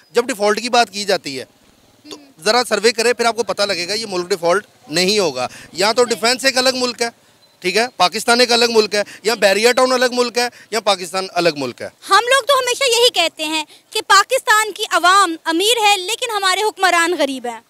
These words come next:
Speaker 1: अच्छा, नहीं, हमारे हुक्मरान बहुत अमीर हैं। किसने कहा गरीब हैं?
Speaker 2: अच्छा।
Speaker 1: आपको किसने कहा गरीब है?
Speaker 2: नहीं, ये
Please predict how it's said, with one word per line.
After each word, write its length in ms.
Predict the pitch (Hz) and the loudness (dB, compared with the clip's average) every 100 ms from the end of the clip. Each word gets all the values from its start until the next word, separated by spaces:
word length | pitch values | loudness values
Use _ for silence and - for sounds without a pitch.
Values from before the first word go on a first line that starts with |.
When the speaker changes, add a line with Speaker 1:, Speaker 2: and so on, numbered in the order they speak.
| - | -16
Speaker 1:
अच्छा, 240 | 147 143 117 | -12 -8 -6
नहीं, 140 | 175 | -6
हमारे 220 | 185 160 | -4 -4
हुक्मरान 400 | 175 160 170 175 139 | -4 -6 -8 -8 -6
बहुत 300 | 113 180 175 | -2 -2 -2
अमीर 360 | 165 151 190 175 | -6 -4 -2 -2
हैं। 160 | 117 | -4
किसने 260 | - 151 262 | -10 -12 -6
कहा 120 | 262 | -4
गरीब 280 | 226 185 143 | -2 -4 -6
हैं? 80 | 117 | -12
Speaker 2:
अच्छा। 720 | _ _ _ _ 320 - 185 | _ _ _ _ -20 -4 -4
Speaker 1:
आपको 180 | 233 302 | -2 -6
किसने 260 | 269 233 | -6 -4
कहा 120 | 190 165 | -4 -4
गरीब 280 | 131 104 | -6 -10
है? 60 | 101 | -16
Speaker 2:
नहीं, 140 | |
ये 60 | 523 | -14